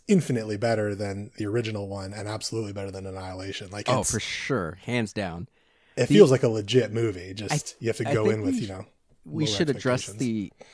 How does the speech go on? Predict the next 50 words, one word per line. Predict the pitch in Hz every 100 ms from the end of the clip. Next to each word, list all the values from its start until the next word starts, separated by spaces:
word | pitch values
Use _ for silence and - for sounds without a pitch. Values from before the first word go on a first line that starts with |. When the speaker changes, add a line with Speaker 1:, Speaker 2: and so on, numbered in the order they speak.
| -
Speaker 2:
the | 120 -
elephant | 120 123 - 127
in | 120
the | 113
room | 101 104 113
at | 107
the |
beginning, | 104 95 98 107 98
the, | 92 90
the | 92
Cole | - - 117 104
Young | 98 101 107 123 _ _ -
character. | 110 110 - 139 151
So, | - 120 104 - - - _
uh, | - 107 104 - _
that | 139 143
was | 156
one | 156
of | 156
the | 131
few | - 131
things | 123 127
that | 117 101
Warner | 107 110
Brothers | 104 110 107 -
told | - 113 107 104 113 107
the | 101
director | 101 98 - 98
and | 98
writer | 92 90 90 87 98 -
that | 95
they | 95
needed | 95 85
to | 90
have, | 92 90
is | 92
they | 98
wanted | 98 95 92
a, | 90 90 85
a, | 101 98 90 95
an | 104 104
original | 95 135 147 143 139
character | - 113 101 - 104
to | 98
be | 98
the | 92
star | - 98 87 87 82
of | 90 85
this | 87 -
movie. | 92 76 73